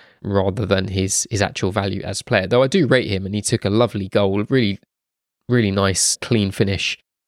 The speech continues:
in their draw against Newcastle at the weekend. His non-penalty expected goal involvements per ninety is point four three, but he does rarely play a full ninety. So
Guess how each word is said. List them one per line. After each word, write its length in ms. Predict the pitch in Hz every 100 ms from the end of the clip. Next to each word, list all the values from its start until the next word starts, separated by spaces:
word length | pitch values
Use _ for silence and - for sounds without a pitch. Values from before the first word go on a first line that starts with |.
| _ _ -
in 140 | - 107
their 160 | 98
draw 200 | 92 107
against 320 | 98 98 90 113
Newcastle 500 | 101 - 107 - 104
at 60 |
the 40 | 95
weekend. 520 | 98 - 95 98 - _ _ _ _ _ -
His 500 | 165 170 165 - -
non-penalty 840 | 131 131 123 117 123 - 113 101
expected 540 | - - - - - 104
goal 240 | 110 107
involvements 600 | 101 101 98 101 - - _
per 120 | - 101
ninety 600 | 107 110 107 - 98 -
is 180 | 101 101
point 420 | _ - 107 - -
four 260 | - 101
three, 360 | - 123 113 117
but 120 | -
he 80 | 107
does 260 | - 131 117
rarely 440 | 117 123 123 110
play 320 | - 139 127
a 80 | 101
full 200 | - 95
ninety. 600 | 73 73 69 - 107 107 _ _ _ _
So 540 | - - 110 104 101